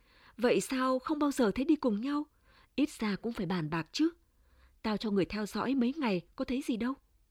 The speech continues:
Mình khùng lên nói lý của mình. "Mày, mày cho người theo dõi?" Nó lắp bắp.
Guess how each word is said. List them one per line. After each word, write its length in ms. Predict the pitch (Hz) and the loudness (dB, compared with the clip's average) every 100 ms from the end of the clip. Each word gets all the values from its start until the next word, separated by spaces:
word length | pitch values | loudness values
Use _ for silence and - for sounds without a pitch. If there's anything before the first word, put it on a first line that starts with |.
| _ _ _ _ _ _ _ _ _ _ - | _ _ _ _ _ _ _ _ _ _ -2
Mình 140 | 214 190 | 2 2
khùng 260 | 226 185 | 2 2
lên 260 | 180 269 262 _ | 2 2 0 _
nói 200 | 190 196 | -2 0
lý 160 | 247 240 | 2 2
của 180 | - 190 | 2 0
mình. 240 | 165 156 - _ _ _ _ _ _ _ _ _ | 0 -4 -6 _ _ _ _ _ _ _ _ _
"Mày, 420 | 240 214 190 175 - _ _ _ _ _ _ _ - | -4 0 4 2 2 _ _ _ _ _ _ _ -4
mày 160 | 240 220 | 0 0
cho 140 | 277 | 0
người 160 | 262 190 | 2 2
theo 180 | 269 | 2
dõi?" 300 | 269 - 330 381 _ _ _ _ _ _ - | -2 -2 -2 -8 _ _ _ _ _ _ -4
Nó 180 | 180 208 | -4 -2
lắp 220 | 262 - | -6 -6
bắp. 140 | 294 | -8